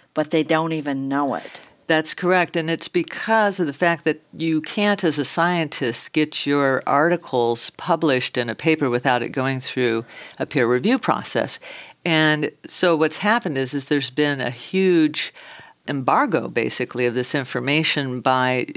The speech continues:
Speaker 2: your scientific journals that scientists read. And so the publications are in the Journal for the Society for Psychical Research. They're in these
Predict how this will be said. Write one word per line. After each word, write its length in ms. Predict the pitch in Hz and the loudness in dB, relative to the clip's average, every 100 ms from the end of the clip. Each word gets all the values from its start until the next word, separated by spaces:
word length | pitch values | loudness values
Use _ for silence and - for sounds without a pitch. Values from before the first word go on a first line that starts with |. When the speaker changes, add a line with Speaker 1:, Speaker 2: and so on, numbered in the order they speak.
| - - - | -14 -10 -2
Speaker 2:
your 420 | 135 127 123 - - | 2 2 2 -2 -6
scientific 720 | - 147 143 135 143 127 120 | 0 2 2 -2 -4 -4 -4
journals 440 | 135 156 147 131 | -2 0 0 0
that 100 | 143 | -2
scientists 640 | - 127 131 - 139 - | 0 0 0 0 0 0
read. 380 | 165 247 104 - - - | 0 0 -2 -4 -12 -6
And 120 | 156 | -2
so 240 | - 156 - | 2 2 2
the 140 | 151 | -2
publications 960 | - 165 143 127 175 247 - 127 123 123 | -2 0 0 0 0 2 2 0 0 2
are 180 | 123 127 | 4 4
in 200 | 127 123 | 2 -2
the 100 | 113 | -2
Journal 460 | 123 127 131 123 | 0 0 0 -2
for 200 | - 127 | 0 -2
the 220 | 117 131 131 | -2 -4 -4
Society 460 | - 135 131 127 | -4 0 2 0
for 160 | - - | -4 -4
Psychical 360 | - 123 127 113 | -2 -2 -2 0
Research. 480 | 185 - 120 - - | 0 0 0 -2 0
They're 160 | 135 | 0
in 340 | 160 170 160 147 | 2 0 0 0
these 340 | 147 143 | 2 2